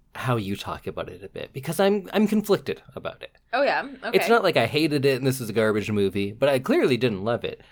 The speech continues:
Speaker 1: And, like, I'm conflicted, and it's not necessarily about, like, the racial stuff or the representations of women, but I feel like I'm missing something.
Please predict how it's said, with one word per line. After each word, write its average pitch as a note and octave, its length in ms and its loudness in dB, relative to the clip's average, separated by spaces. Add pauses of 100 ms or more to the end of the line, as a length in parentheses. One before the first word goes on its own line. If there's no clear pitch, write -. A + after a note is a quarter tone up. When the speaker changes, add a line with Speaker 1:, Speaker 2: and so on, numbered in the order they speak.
(300)
Speaker 1:
And, F#3+ 420 2
like, E3+ 160 0
I'm F#3+ 140 4
conflicted, G3+ 520 2
and D#3 100 2
it's C3+ 100 -4
not F3 160 4
necessarily B2+ 600 2
about, G2+ 220 2
like, F#2 360 -6 (320)
the A#2 100 2
racial E3 380 4
stuff C#3+ 420 2
or A#2+ 100 4
the G#2 80 4
representations A2 800 -2
of G2+ 100 -6
women, E3 380 4 (280)
but - 100 0
I F3 80 0
feel B3 240 -4
like F4 160 2
I'm A3 320 2
missing F3+ 480 -2
something. - 640 -14